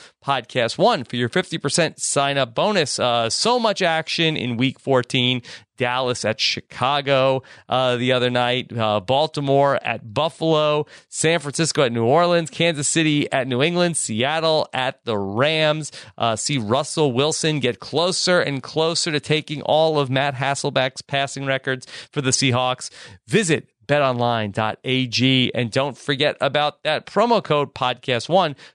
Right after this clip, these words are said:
for your fifty percent sign-up bonus at bet online dot A G, your online sportsbook experts. All right, Akiva,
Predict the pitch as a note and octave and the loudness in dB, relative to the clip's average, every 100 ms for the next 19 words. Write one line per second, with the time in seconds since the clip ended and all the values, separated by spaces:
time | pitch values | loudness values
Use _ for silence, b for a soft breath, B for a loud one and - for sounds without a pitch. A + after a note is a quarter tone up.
0 | - D#3+ C3 - D4+ - G3+ E3 - B2 | -8 -2 -2 0 -2 0 -4 -4 -4 -2
1 | G3+ F#3 - - A#3 A3+ D3 C3 B2 A#2 | 0 0 -4 0 0 0 0 0 0 -2
2 | G2+ G#2 F3 F#3 E3 D3+ C#3+ G2 B2+ A2+ | -6 -2 2 2 2 0 0 0 0 0
3 | G#2+ G#2+ B B - C3+ B2 A2+ A2 A2+ | -2 -4 B B 0 2 2 0 0 0
4 | - A#2 - - A2 - A#2 - F2+ - | 0 -2 0 -4 -4 -4 -4 -6 -10 -10
5 | - C3 B2 - _ _ _ _ _ _ | -4 0 0 -4 _ _ _ _ _ _
6 | - - F#3 C#3+ G#2+ F#2+ | -10 -2 0 2 0 -2